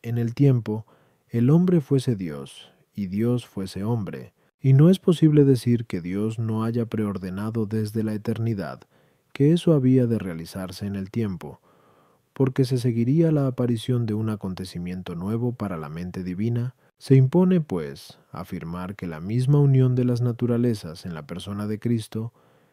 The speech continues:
cae bajo la predestinación eterna de Dios, y por este motivo,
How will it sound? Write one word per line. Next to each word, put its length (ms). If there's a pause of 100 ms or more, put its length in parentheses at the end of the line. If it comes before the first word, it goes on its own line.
(240)
cae 320
bajo 340
la 120
predestinación 880
eterna 520
de 120
Dios, 600 (180)
y 140
por 200
este 220
motivo, 600